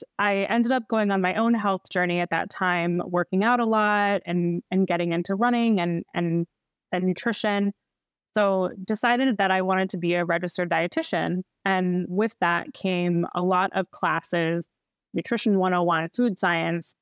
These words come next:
biochem, and anatomy and physiology. And eventually I applied to a master's program and got in. But at that time, I had a very black and white view of health.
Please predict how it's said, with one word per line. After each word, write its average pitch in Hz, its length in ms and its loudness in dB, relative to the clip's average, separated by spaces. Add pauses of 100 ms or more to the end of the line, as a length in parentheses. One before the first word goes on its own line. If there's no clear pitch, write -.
(140)
biochem, 196 880 0
and 170 380 0
anatomy 202 380 2
and 196 120 0
physiology. 175 680 0
And 175 80 0
eventually 196 400 -2
I 180 60 0
applied 190 380 0
to 247 80 -2
a 247 40 2
master's 190 500 0
program 185 420 0
and 175 140 -2
got 170 200 0
in. 233 260 0 (720)
But 208 220 0 (1200)
at 254 180 0
that 220 220 2
time, 294 400 2 (160)
I 202 240 2
had 196 260 -2
a 180 220 -2
very 190 480 2
black 175 500 0
and 185 140 2
white 170 280 2
view 170 220 2
of - 100 -4
health. - 440 -4